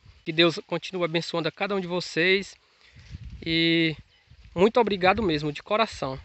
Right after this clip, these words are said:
Agradeço a cada um de vocês. No próximo vídeo eu vou tá fazendo o nosso bolo de milho.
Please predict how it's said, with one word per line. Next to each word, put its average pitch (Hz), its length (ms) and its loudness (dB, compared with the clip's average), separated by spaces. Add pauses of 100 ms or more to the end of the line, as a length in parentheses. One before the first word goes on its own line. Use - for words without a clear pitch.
(120)
Agradeço 151 500 -2
a - 40 -4
cada 226 320 -2
um 233 60 0
de 208 60 -2
vocês. 147 600 -8 (960)
No 156 160 -4
próximo 226 420 4
vídeo 202 340 2
eu 180 40 2
vou 190 140 0
tá 180 100 2
fazendo 170 360 0
o 165 40 0
nosso 165 240 -2
bolo 160 180 -2
de 175 120 -6
milho. 220 400 2